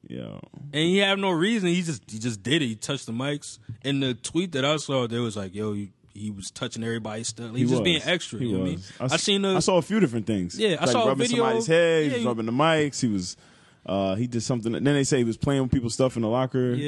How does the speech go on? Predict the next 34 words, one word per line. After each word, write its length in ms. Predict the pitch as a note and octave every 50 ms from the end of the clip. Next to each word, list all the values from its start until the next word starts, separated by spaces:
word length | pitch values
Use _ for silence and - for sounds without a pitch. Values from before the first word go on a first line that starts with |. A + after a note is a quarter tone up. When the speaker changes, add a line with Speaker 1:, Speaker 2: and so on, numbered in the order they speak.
| C#3+ -
Speaker 2:
Yeah. 60 | G#2
Speaker 1:
locker 260 | G#2+ A2+ B2 B2 B2+
room, 340 | B2 C3 C3 C3 C3 B2+ B2 -
Speaker 2:
It's 100 | - -
like, 120 | - G#3 G3+
bro, 120 | G#3 A3 G#3+
you 140 | A3+ B3+
Speaker 1:
being 200 | C4 A#2+ A#2+ A#2
careless. 520 | A2 - C3+ C3+ C3 C3 C3 C3 B2+ A#2+ -
Speaker 2:
you 120 | C#4+ C#4 A#3+
a 20 |
grown 280 | A#3+ A#3+ B3 B3 A#3+ C4
man. 260 | C#4+ D4 A#3 D#3 B2
Like, 100 | A#2+ A#2+ C#3
what 120 | F3 G#3
are 40 | A3+
we 100 | G#3+ G3
doing 280 | F#3 A#3 A#3 F#3+ C#3
right 140 | A2+ A2+ G#2+
now, 200 | G#2 G#2 G2+ F#2+
bro? 260 | F#2+ G#2 A2+ C3+ F3 G3 F3 F3 E3+
Speaker 1:
Yo, 100 | D#3+ D#3
he 240 | C#3 D3 F3 A3 A3
ain't 100 | F#3+ C#3+
shook. 280 | - - G#2+ C#3 - - _ _ - - -
Speaker 2:
Nah, 280 | A#2+ A#2 A#2+ A#2+ B2+ - - _ - -
<laughs> 220 | - - - D3+ C3
he 100 | A2+ G2
should 280 | - - - C3 C3+ C3+
be. 60 | A2 G#2+
He 60 | G2+
got 260 | G#2 - A#2 B2 D#3 D3
it. 100 | A2 A#2+
<laughs> 1080 | G#3+ B3 A3+ A#3 B3+ - - A#3+ B3 - - B3 A#3+ - A3 A3+ - F3+ F#3+ G3+ G3+